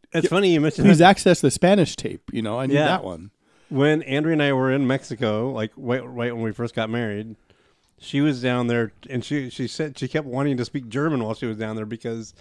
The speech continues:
Speaker 1: she just, her brain was trying to access any foreign language that she had. So it's exactly what you're talking about.
Speaker 2: And I have had to use that. I, I swear to God, it's embarrassing, but I've had to use that in my relationship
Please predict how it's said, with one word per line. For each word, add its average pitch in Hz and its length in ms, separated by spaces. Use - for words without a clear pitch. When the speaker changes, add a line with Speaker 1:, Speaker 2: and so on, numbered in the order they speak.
Speaker 1:
she 139 220
just, 131 160
her 123 100
brain 131 280
was 123 120
trying 123 180
to 120 40
access 117 320
any 127 200
foreign 120 260
language 117 320
that 104 100
she 110 140
had. 113 320
So 113 80
it's 104 120
exactly 110 520
what 113 100
you're 113 80
talking 113 320
about. 101 340
Speaker 2:
And 120 140
I 120 120
have 131 260
had 131 300
to 120 200
use 135 400
that. 92 340
I, 90 140
I - 40
swear - 400
to 110 80
God, 90 380
it's 107 160
embarrassing, 117 500
but 98 120
I've 95 60
had 101 140
to 95 80
use 120 240
that 104 240
in 98 60
my 95 80
relationship 98 680